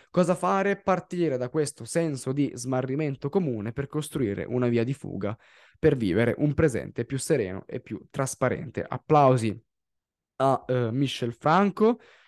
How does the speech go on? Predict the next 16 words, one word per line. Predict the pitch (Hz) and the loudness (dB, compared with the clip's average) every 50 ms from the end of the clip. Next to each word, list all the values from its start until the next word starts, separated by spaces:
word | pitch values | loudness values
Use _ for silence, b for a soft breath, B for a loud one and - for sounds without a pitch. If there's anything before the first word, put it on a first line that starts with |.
| b b b | b b b
e | b 175 | b -2
applausi | 196 196 - - - - 110 117 135 135 | -2 -2 -4 -8 -8 -8 -8 -6 -6 -6
anche | 120 107 110 107 - 123 | -6 -6 -8 -4 -2 -2
ai | 120 | 0
due | 123 120 120 123 | 2 2 2 2
attori | 135 139 - - 139 120 113 117 113 127 123 | 2 0 -2 -6 -4 -2 -2 -2 -2 -2 -4
che | 131 123 | -4 -6
ci | - - | -6 -6
hanno | 123 123 120 | -6 -6 -4
regalato | 113 131 139 156 147 - - 107 - 131 | -4 -2 0 0 0 0 -2 -6 -10 -8
due | 131 127 120 113 | -4 -4 -4 -2
performance | - - 180 165 - - - - 85 82 101 107 107 113 113 - 131 | 0 -2 -2 -2 -4 -6 -6 -6 -6 -6 -6 -6 -8 -8 -8 -8 -8
di | 131 120 120 - | -6 -8 -8 -4
altissimo, | - 160 160 170 160 - 151 143 135 - - - 143 143 143 139 | -2 0 0 0 0 -2 -4 -4 -4 -4 -6 -4 -4 -2 -2 -4
altissimo | - - 165 156 - - 110 101 - - - 113 110 113 113 - | -4 -4 -4 -4 -6 -8 -12 -12 -12 -14 -12 -10 -10 -10 -10 -10
livello. | - 131 135 135 123 120 120 120 120 123 123 120 117 | -8 -6 -4 -2 0 0 0 0 2 2 2 0 0